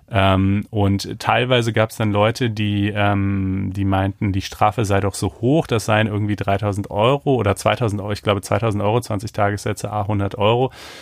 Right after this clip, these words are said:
ähm, äh, ergibt dann zweitausend Euro. Äh, da muss man halt einfach wissen, äh, bei Tagessätzen funktioniert das System so, dass die Zahl der Tagessätze, also zwanzig in diesem Fall,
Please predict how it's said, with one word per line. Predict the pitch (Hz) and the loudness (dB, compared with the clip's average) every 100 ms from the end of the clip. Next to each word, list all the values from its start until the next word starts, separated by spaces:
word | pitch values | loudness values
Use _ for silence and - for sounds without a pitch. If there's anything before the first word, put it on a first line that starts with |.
| - - | -20 -4
ähm, | 101 101 98 101 98 98 | 2 4 4 4 4 2
äh, | 104 98 107 | -2 -4 -6
ergibt | - 101 110 - | -2 -2 -2 -2
dann | 107 | -2
zweitausend | - 104 104 98 | -2 -4 -4 -4
Euro. | 101 110 131 127 - - - | -2 0 0 -4 -10 -20 -6
Äh, | 107 104 | 2 2
da | 101 104 | 4 2
muss | 117 | 2
man | 135 113 | 0 2
halt | 113 | 0
einfach | 107 104 107 - | -2 -2 -2 -2
wissen, | 104 - 113 113 - _ _ _ - | -2 0 -2 -2 -8 _ _ _ -18
äh, | 147 - 123 | -14 -14 -14
bei | 110 104 107 | 0 4 4
Tagessätzen | - - 123 143 - 113 127 | 2 0 0 0 -4 -4 -4
funktioniert | - 120 117 117 | -4 -4 -2 -2
das | 117 | -4
System | - - 120 113 | -6 -6 -2 -2
so, | 107 117 131 | -2 0 0
dass | 113 - | 0 -2
die | - 107 104 - | -6 -6 -6 -6
Zahl | - 123 131 165 160 | -2 2 2 2 0
der | 131 | -2
Tagessätze, | - 127 120 101 - 101 - 104 | -2 -2 -2 -4 -8 -12 -10 -10
also | 101 107 107 | -8 -10 -12
zwanzig | - 110 120 113 | 0 0 0 -4
in | 104 | -10
diesem | 95 95 101 | -6 -6 -4
Fall, | 104 104 | -2 -2